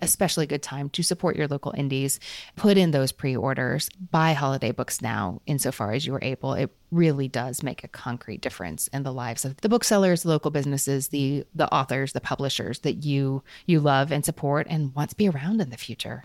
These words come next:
You know, still, still doing their thing in book world. That's kind of a somber note to end on. Lee, is there a publishing industry trend you're excited about?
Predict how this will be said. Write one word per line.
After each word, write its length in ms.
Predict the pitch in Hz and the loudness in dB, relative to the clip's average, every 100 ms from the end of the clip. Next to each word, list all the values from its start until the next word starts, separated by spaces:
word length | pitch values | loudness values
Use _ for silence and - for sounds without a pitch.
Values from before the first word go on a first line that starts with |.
| _ | _
You 80 | 156 | -2
know, 160 | 156 | 0
still, 340 | 170 - 170 147 | 0 0 0 0
still 320 | - 175 170 | -2 0 0
doing 280 | 170 165 170 | 0 2 4
their 140 | 165 | 2
thing 260 | 156 180 135 | 0 0 0
in 80 | 127 | -4
book 220 | 160 - | -8 -8
world. 240 | 123 123 - _ | -8 -8 -12 _
That's 140 | 254 - | -6 -4
kind 160 | 381 | 0
of 60 | 277 | 2
a 40 | |
somber 360 | 147 - 143 165 | 2 2 2 4
note 180 | 143 143 | 4 2
to 80 | 147 | 0
end 160 | 143 | 0
on. 160 | 131 131 | 0 2
Lee, 160 | 220 262 | 4 6
is 60 | 247 | 6
there 120 | 302 | 4
a 40 | |
publishing 440 | 208 220 247 233 220 | 4 2 4 6 6
industry 260 | 214 226 | 4 2
trend 280 | 202 208 190 | 2 4 4
you're 280 | 135 147 196 | 6 4 4
excited 380 | 220 247 240 254 | 2 0 0 2
about? 240 | 254 | 0